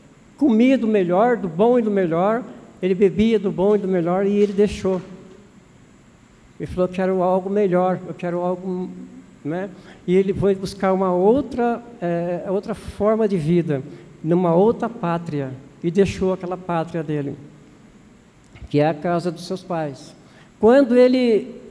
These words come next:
quando, é, houve uma crise sobre aquele país, e ele já não tinha mais recursos,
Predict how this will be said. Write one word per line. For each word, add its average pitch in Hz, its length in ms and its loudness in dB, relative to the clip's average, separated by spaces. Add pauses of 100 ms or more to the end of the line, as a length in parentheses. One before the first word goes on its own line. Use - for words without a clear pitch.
(140)
quando, 226 520 2
é, 196 280 4
houve 214 260 6
uma 220 220 4
crise 262 500 0
sobre 247 420 0
aquele 240 320 -2
país, 202 680 0 (640)
e 175 140 2
ele 220 240 4
já 208 140 -2
não 220 140 0
tinha 226 300 0
mais 208 360 2
recursos, 202 840 0